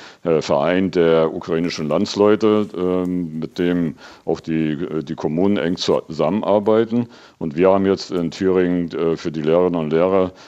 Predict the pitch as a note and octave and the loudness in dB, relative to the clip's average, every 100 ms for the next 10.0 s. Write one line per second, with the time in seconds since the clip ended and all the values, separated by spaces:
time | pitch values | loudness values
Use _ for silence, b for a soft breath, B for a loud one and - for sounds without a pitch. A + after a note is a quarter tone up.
0 | B - C#2+ E2 F2 E2 D#2+ E2+ - F2 | B -10 -2 0 0 -4 -6 -6 -6 -8
1 | E2 F2 E2 E2+ E2 D#2+ D#2 D#2+ F2 E2 | -6 -2 -2 -2 -2 -4 -4 -4 -2 0
2 | E2+ D2+ D#2 - D#2+ D#2 D#2 D2+ D#2+ F#2+ | 0 -2 -4 -2 0 0 0 -2 -2 -2
3 | - F#2+ F#2 E2 D2 - D#2+ D#2 D2 C#2+ | 0 -2 0 -2 -4 -8 -4 -2 -2 -4
4 | D2 C#2 E2 D#2+ F2+ E2 E2 E2+ E2 D#2+ | -4 -4 -2 -4 -4 -4 -4 -2 -2 0
5 | B1+ E2 F2+ E2+ - B B - E2+ F2+ | 0 2 2 0 -4 B B -2 2 2
6 | F2+ F2+ F2+ F2 D#2+ F2+ E2+ D#2 F2+ - | 0 -2 -2 -2 -2 -2 -2 -2 -4 -4
7 | - D#2 - F2+ F2 F2 D#2+ D#2 D2 E2+ | -4 -2 0 0 2 -2 -2 -2 0 0
8 | F#2+ - F#2+ G#2 F#2+ F#2+ - G#2+ G#2+ G#2 | 0 -2 0 0 0 0 0 0 0 -4
9 | B B B G2 F#2 F2+ F#2+ G2 F#2+ F#2 | B B B -4 -2 2 4 4 2 -2